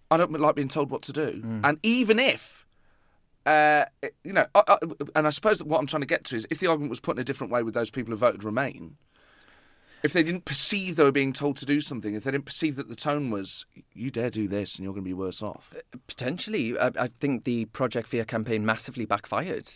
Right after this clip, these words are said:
Speaker 2: on, on for the Remain camp. But, uh, this, we do have a proud island mentality, right? This sort of,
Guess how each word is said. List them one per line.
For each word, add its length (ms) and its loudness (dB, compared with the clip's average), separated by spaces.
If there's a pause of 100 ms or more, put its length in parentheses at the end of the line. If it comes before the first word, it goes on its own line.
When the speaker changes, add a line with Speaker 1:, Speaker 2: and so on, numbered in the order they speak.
(160)
Speaker 2:
on, 280 -4
on 280 -4
for 240 -6
the 300 -4
Remain 280 -4
camp. 440 -8
But, 360 -2 (200)
uh, 40 -12 (480)
this, 240 -2 (400)
we 140 -2
do 200 -4
have 180 -4
a 40 -2
proud 500 -4
island 400 -6
mentality, 580 -8
right? 340 -4
This 160 -8
sort 200 -4
of, 200 -8